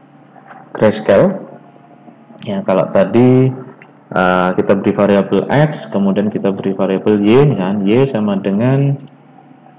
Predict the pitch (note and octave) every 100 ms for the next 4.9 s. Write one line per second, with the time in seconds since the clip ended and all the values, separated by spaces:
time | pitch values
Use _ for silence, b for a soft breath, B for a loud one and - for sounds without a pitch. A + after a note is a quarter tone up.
0 | - F2+ F2 F2 E2+ F2+ - A2+ A2 G#2+
1 | - G#2+ G2 - B2 B2+ B2+ - G#2+ G2
2 | - G2+ G2+ C#3 - - _ - _ -
3 | _ _ _ _ - - - - _ _
4 | _ _ - _ - F#2 F2 G2+ G#2